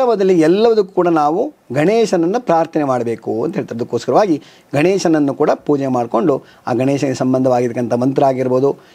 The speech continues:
ಇಲ್ಲಾಂದ್ರೆ "ಓಂ ನಮೋ ವ್ರಾತಪತೇ ನಮೋ ಗಣಪತೇ ನಮಃ ಪ್ರಮದಪತೇ ನಮಸ್ತೆ ಅಸ್ತು ಲಂಬೋದರಾಯ ಏಕದಂತಾಯ ವಿಘ್ನ ವಿನಾಶಿನೇ ಶಿವಸುಧಾಯ ಶ್ರೀವರವರದ ಮೂರ್ತಯೇ ನಮೋ ನಮಃ" ಅಂತ ಹೇಳ್ತಕ್ಕಂಥ ಮಂತ್ರ ಹೇಳ್ಬೋದು. ಅದಿಲ್ಲ ಅಂದ್ರೆ "ವಿನಾಯಕಾಯ ನಮಃ" ಅಂತ ಹೇಳ್ತಕ್ಕಂಥ ರೀತಿಯಲ್ಲಿ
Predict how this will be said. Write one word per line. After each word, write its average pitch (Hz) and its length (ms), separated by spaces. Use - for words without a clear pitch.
ಇಲ್ಲಾಂದ್ರೆ 143 320
"ಓಂ 135 320
ನಮೋ 135 280
ವ್ರಾತಪತೇ 135 680
ನಮೋ 139 280
ಗಣಪತೇ 139 540
ನಮಃ 143 160
ಪ್ರಮದಪತೇ 139 640
ನಮಸ್ತೆ 139 400
ಅಸ್ತು 135 240
ಲಂಬೋದರಾಯ 139 680
ಏಕದಂತಾಯ 143 720
ವಿಘ್ನ 131 280
ವಿನಾಶಿನೇ 139 640
ಶಿವಸುಧಾಯ 143 760
ಶ್ರೀವರವರದ 139 920
ಮೂರ್ತಯೇ 135 720
ನಮೋ 131 380
ನಮಃ" 143 280
ಅಂತ 143 120
ಹೇಳ್ತಕ್ಕಂಥ 139 340
ಮಂತ್ರ 151 260
ಹೇಳ್ಬೋದು. 143 360
ಅದಿಲ್ಲ 175 240
ಅಂದ್ರೆ 170 200
"ವಿನಾಯಕಾಯ 151 760
ನಮಃ" 135 280
ಅಂತ 131 140
ಹೇಳ್ತಕ್ಕಂಥ 120 380
ರೀತಿಯಲ್ಲಿ 117 400